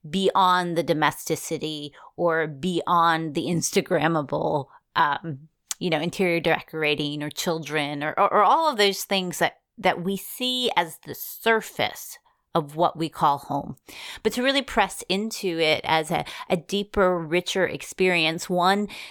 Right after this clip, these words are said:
that, uh, validates both, um, you know, Aaron's experience of home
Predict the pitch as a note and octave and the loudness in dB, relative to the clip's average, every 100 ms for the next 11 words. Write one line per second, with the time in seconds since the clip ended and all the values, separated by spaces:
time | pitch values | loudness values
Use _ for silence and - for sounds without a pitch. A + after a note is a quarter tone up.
0 | - E3+ F#3 F3 E3+ - - F#3 E3+ D#3+ | -10 0 4 6 4 2 -4 2 4 4
1 | F3+ G3 A3 G3 F#3 F3 - - - D#3+ | 2 2 0 0 0 -2 -4 -6 -8 -12
2 | - G3 G3 A3+ G#3+ - - - _ - | 0 4 4 4 0 -8 -16 -20 _ 0
3 | F#3 F3 E3+ E3+ D#3+ _ - - - - | 4 4 2 -2 -12 _ -12 -12 -12 -20
4 | - G#3 F#3+ - G3 A3+ A#3 B3 - A3+ | -4 2 2 4 2 2 -2 -4 0 0
5 | A#3 A#3 A3 A#3 A3+ B3+ A#3+ | 0 -4 -2 0 0 -2 -12